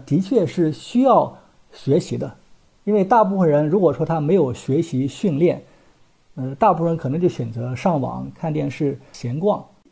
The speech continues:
需要一种这个积极的闲暇。好比说你去钻研一门这个艺术，钻研一门学问，啊，或者说去钻研一门这个手工技巧，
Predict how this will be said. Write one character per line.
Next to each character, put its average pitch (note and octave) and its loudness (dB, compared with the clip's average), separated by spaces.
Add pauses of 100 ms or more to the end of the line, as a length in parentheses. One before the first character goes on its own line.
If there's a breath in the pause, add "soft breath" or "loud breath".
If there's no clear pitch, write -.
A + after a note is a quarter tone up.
需 - 0
要 C#4 6
一 B3+ 4
种 B2 -2
这 C#3+ 0
个 B2 -6
积 G#3+ -2
极 D#3 -2
的 C3 -6
闲 A#2 -8
暇。 A#2 -14 (140)
好 F3 0
比 D#3 2
说 D#3 0
你 C#3 -6
去 C#3 -6
钻 F#3 -2
研 C#3+ -4
一 D#3 -4
门 B2 -6
这 C3 -2
个 A#2+ -6
艺 F#3+ -2
术， - -10 (200)
钻 G3 0
研 D#3+ -6
一 E3+ -6
门 B2+ -6
学 A#2+ -8
问， F#3+ -2 (400 soft breath)
啊， A2+ -14
或 - -2
者 C3+ 0
说 C#3+ -4
去 C3 -6
钻 D#3+ -2
研 D3 -4
一 D#3+ -6
门 A#2+ -6
这 C3+ -4
个 A#2+ -8
手 - -10
工 D#3 -6
技 - -4
巧， - -10